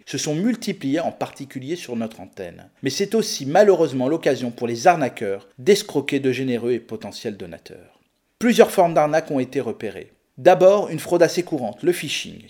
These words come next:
qui consiste à duper un internaute pour l'inciter à communiquer ses données bancaires.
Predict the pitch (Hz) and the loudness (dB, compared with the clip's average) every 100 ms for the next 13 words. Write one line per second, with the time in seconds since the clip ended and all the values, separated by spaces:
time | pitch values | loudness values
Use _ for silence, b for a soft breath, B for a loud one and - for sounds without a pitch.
0 | - 143 180 165 - 196 - 120 120 143 | -20 -12 -10 -10 -10 -12 -2 -2 -2 -6
1 | 214 - 117 107 120 123 107 113 - - | -6 -2 -2 -2 -4 -6 -6 -6 -10 -10
2 | 104 131 165 - - 110 - - _ - | -4 -2 -2 -8 -14 -16 -12 -14 _ -2
3 | 240 202 160 - 147 - 123 117 107 90 | 0 0 -4 -4 -4 -4 -4 -4 -4 -8
4 | - - 73 - | -10 -16 -18 -20